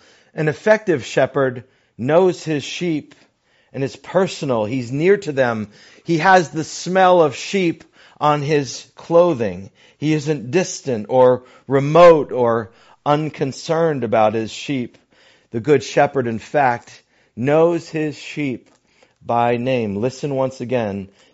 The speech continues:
to Jesus in John ten. He says, once again, "I am the good shepherd.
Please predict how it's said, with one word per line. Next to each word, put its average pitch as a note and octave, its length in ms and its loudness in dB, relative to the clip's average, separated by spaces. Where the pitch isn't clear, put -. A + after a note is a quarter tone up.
to A#2+ 120 -10
Jesus G2+ 800 -6
in G#2+ 180 -8
John G#2+ 340 -4
ten. B2 320 -4
He C3 160 -6
says, C3 420 0
once C3+ 280 -4
again, C#3+ 360 0
"I D3+ 200 2
am D#3 680 2
the B2 160 -2
good B2 320 0
shepherd. D3 600 0